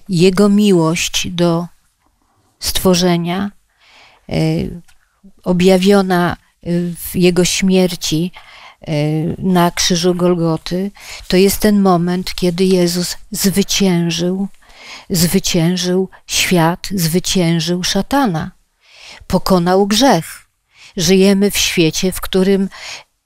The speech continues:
szatan jest pokonany. Jezus,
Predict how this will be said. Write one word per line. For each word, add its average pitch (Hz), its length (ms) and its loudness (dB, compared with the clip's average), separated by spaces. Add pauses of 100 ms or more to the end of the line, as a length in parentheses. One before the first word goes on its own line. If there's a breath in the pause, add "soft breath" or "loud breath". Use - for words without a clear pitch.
(260)
szatan 214 460 2
jest 220 180 0
pokonany. 233 680 0 (560 loud breath)
Jezus, 190 720 2